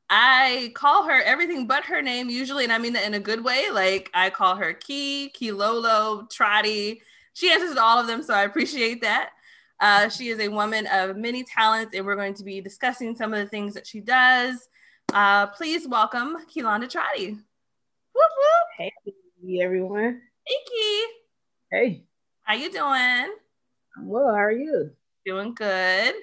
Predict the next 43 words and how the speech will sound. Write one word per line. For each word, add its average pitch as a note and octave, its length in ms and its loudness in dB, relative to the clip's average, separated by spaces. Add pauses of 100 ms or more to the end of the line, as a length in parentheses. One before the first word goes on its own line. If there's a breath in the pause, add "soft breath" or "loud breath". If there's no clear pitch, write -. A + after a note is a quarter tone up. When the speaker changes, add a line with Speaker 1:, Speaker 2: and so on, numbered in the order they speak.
(180)
Speaker 1:
Doing G3 280 -8
Speaker 2:
Good. G#3+ 380 2
Speaker 1:
good. B3 120 -10 (920)
So B3+ 540 0
I A#3+ 180 4
have, A#3 400 6 (720)
I'll B4+ 260 4
say, C4+ 280 0 (420)
they're E4+ 140 0 (100)
not - 140 0
really A#3+ 180 -2
four B3 320 -2
segments D#4+ 600 -4
because A3+ 360 -2
the G#3+ 120 -4
last A3+ 300 2
one A#3 120 -2
everybody A3 480 0
has A3 320 2
is G3 100 -10
the G3+ 80 -6
little F#3 280 -4
things, C#4+ 440 -8
but G3 160 -6
we A#3 100 -8
have G3+ 280 -2
three C#4 160 -6
segments C4 440 -8
to A3+ 140 -20
cover A3 180 -2
with A3 140 -12
you A3 140 -16
today. A3+ 340 -6 (720)
So G3+ 180 -2
we'll G#3 120 -6
talk G#3+ 240 -2
a - 20 -14
little G#3+ 180 -4
bit G#3 80 -6
about F#3+ 200 -2
technology, G#3 520 -4
which G3 200 -14
is G#3 180 -12